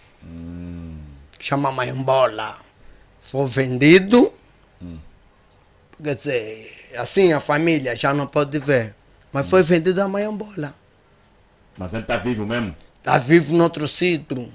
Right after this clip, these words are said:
Speaker 2: Eu, como outros, acordam cansado. O que é que eu fiz? Enquanto saí de serviço, fui dormir. E acordas cansado. Desculpa até pra expressão que eu vou utilizar aqui.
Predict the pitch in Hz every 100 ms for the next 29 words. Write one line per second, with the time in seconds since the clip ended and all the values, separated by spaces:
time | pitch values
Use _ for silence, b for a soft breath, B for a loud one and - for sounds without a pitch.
0 | - _ _ _ _ - 147 160 151 151
1 | 160 - 143 135 151 151 143 131 127 127
2 | - 151 139 117 107 113 - _ _ _
3 | _ 170 175 175 151 165 165 139 139 156
4 | 160 151 - 139 131 151 - - 147 131
5 | 127 120 101 - _ _ _ _ _ _
6 | _ _ _ _ _ _ _ - 131 -
7 | 143 139 - 147 131 147 139 127 - 151
8 | 143 139 151 139 - 131 123 139 139 135
9 | 139 131 117 120 135 - 143